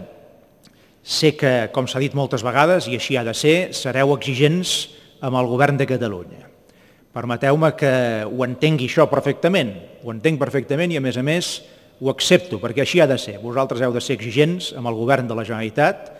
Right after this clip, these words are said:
heu de ser exigents en allò que toca amb el govern de l'Estat, heu de ser, com deia en Xavier Trias, autoexigents amb la vostra pròpia feina i amb la vostra funció, però jo us demano que, a banda d'aquesta exigència,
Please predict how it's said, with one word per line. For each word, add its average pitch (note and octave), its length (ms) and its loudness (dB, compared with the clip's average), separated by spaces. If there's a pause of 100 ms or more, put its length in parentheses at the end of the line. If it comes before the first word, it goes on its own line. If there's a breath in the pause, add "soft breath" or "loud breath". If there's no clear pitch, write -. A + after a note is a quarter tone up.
(300 loud breath)
heu C3 180 -6
de B2 100 -2
ser D3+ 160 -2
exigents B2+ 360 -2
en B2+ 80 -4
allò C3 220 2
que C3 100 -2
toca B2 460 0
amb B2 160 -4
el A2+ 80 -4
govern C3 320 2
de A#2 100 -2
l'Estat, C3 600 -2 (520 soft breath)
heu C#3 220 0
de C#3+ 80 0
ser, D#3+ 180 2
com C#3 220 -2
deia C#3 160 2
en B2 80 -4
Xavier B2+ 280 -2
Trias, C3 440 -2 (120)
autoexigents C#3 960 0
amb A#2+ 140 -6
la A#2+ 100 0
vostra B2+ 320 0
pròpia A#2 520 -4
feina C#3+ 460 -2 (420 loud breath)
i B2 120 -4
amb A#2 120 -4
la A#2 80 -2
vostra C#3 320 2
funció, B2+ 460 -2 (1400 soft breath)
però E3 640 6
jo C#3 160 4
us C#3+ 120 4
demano D#3 600 2 (220)
que, B2 100 -2
a A#2+ 160 0
banda C#3 300 4
d'aquesta B2+ 340 0
exigència, C#3+ 680 0